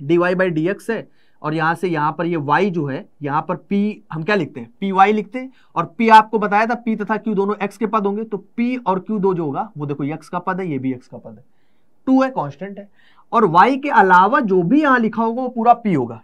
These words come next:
ठीक है, वाई के अलावा जो भी यहाँ पर लिखा होगा, वाई के अलावा जो भी यहाँ पर लिखा है वो सब एक्स क्या है, वो हमारे पास पी है। अब इसकी तुलना करोगे तो यहाँ से पी की वैल्यू कितनी आ गई सर, पी की वैल्यू आ गई टू upon x, क्यू की वैल्यू कितनी आ गई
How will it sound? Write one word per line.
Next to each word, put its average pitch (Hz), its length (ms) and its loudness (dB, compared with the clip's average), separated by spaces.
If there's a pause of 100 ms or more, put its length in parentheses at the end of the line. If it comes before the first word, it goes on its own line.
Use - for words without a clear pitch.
ठीक 208 120 0
है, - 140 0 (160)
वाई 180 340 4
के 240 120 -2
अलावा 170 500 4 (420)
जो 143 240 -6
भी 214 160 -2
यहाँ 202 180 6
पर 196 140 -4
लिखा 143 260 -6
होगा, 120 320 -8 (680)
वाई 190 360 6
के 269 120 -2
अलावा 226 340 6
जो 180 200 -2
भी 220 140 -2
यहाँ 226 180 2
पर 226 120 -2
लिखा 208 240 -6
है 240 60 2
वो 233 100 -8
सब 233 340 -6
एक्स 226 240 4
क्या 233 220 6
है, 190 240 8 (240)
वो 175 80 0
हमारे 196 200 2
पास 240 300 6
पी 233 120 0
है। 123 140 -6 (120)
अब 185 100 8
इसकी 190 200 -6
तुलना 220 300 4
करोगे 220 300 0
तो 220 100 -4
यहाँ 202 140 2
से 202 100 -4
पी 214 220 -4
की 214 120 -4
वैल्यू 208 220 0
कितनी 214 260 -6
आ 214 100 2
गई 226 120 -12 (400)
सर, 170 120 -4
पी - 220 -8
की 196 100 -8
वैल्यू 175 260 -4
आ 165 100 2
गई 160 140 -6
टू 151 260 -8
upon 135 260 -6 (140)
x, 185 220 -8 (160)
क्यू 202 160 -4
की 196 120 -8
वैल्यू 202 240 -4
कितनी 202 280 -8
आ 196 80 0
गई 226 200 -8